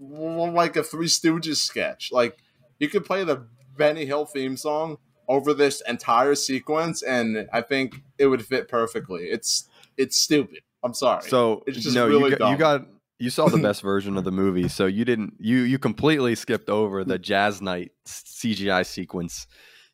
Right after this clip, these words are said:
Speaker 1: Oh,
Speaker 2: in
Speaker 1: yeah, they
Speaker 2: Jabba's
Speaker 1: changed
Speaker 2: palace.
Speaker 1: that for no
Speaker 2: It's
Speaker 1: reason.
Speaker 2: so bad.
Speaker 1: They
Speaker 2: It's
Speaker 1: changed
Speaker 2: so
Speaker 1: it for
Speaker 2: bad.
Speaker 1: no reason. Why? It was
Speaker 2: Um,
Speaker 1: fine.
Speaker 2: so, this is kinda what I wanted to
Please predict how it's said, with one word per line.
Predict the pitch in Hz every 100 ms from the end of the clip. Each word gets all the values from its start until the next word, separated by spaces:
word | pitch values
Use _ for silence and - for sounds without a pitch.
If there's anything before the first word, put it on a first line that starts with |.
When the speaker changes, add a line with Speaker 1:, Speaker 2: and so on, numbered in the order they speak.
| _
Speaker 1:
Oh, | 147 165
Speaker 2:
in |
Speaker 1:
yeah, | 170 175
they | 180
Speaker 2:
Jabba's | 185 190
Speaker 1:
changed | 190 185 190
Speaker 2:
palace. | 165 147
Speaker 1:
that | -
for | 165
no | 160 175
Speaker 2:
It's | 160
Speaker 1:
reason. | 180 214 208 160
Speaker 2:
so | 98 - 196
bad. | 175 - 87 165 160
Speaker 1:
They | 170
Speaker 2:
It's | 185
Speaker 1:
changed | - 202 202 190
Speaker 2:
so |
Speaker 1:
it | 170
for | 196
Speaker 2:
bad. |
Speaker 1:
no | 196 226
reason. | 214 285 269 160 - _ _ _ _ _ _ _ -
Why? | 311 330 320 - - _ _ _ - - - _ - _ _ _ _
It | 95
was | 127 123
Speaker 2:
Um, | 113
Speaker 1:
fine. | - -
Speaker 2:
so, | 117 110 - _ _ _ 120
this | 143 147
is | 139
kinda | 143 120
what | 117
I | 107
wanted | 107 104
to | 92 90 87